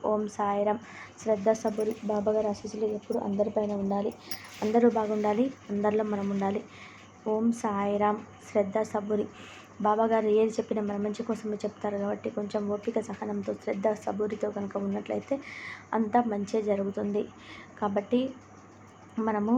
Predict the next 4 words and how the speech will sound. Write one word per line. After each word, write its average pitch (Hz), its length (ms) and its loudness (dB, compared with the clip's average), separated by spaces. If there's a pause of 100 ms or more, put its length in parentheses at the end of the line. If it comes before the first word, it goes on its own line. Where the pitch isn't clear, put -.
కొంచెం 214 400 -2 (120)
ఓపికతో 214 480 0 (800)
ఉంటే 220 240 2 (920)
ఆయన 214 320 4